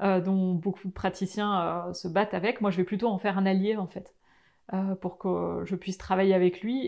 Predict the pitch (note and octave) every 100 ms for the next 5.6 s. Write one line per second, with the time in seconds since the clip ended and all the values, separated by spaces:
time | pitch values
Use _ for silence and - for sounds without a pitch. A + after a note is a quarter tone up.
0 | - F#3+ F#3 F3+ F3 F3 E3+ F3 F3+ F#3+
1 | F#3+ F#3 - - - _ - B3+ A#3 -
2 | - A#3 A#3 G3+ G3+ - A#3 A#3 F#3 F3+
3 | F3+ G3 F#3+ G#3 G#3 F#3 F3 G3 G3 F3+
4 | - - G#3 G#3+ F#3+ G3 F3+ - - F#3
5 | F3+ F#3 - A3 B3